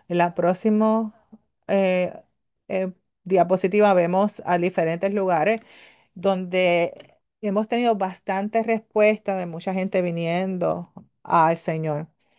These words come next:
Queremos, esos son muchas localizaciones, pero queremos comenzar a ver el mapa completo de que está siendo alcanzado para el evangelio.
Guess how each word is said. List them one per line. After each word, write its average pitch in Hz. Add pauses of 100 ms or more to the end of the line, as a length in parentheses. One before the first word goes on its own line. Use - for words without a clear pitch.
(720)
Queremos, 190
esos -
son 208
muchas 233
localizaciones, 190
pero 185
queremos 170
comenzar 196
a 165
ver 170
el 170
mapa 165
completo 160 (460)
de 156
que 185
está 180
siendo 175
alcanzado 160
para 151
el 143
evangelio. 147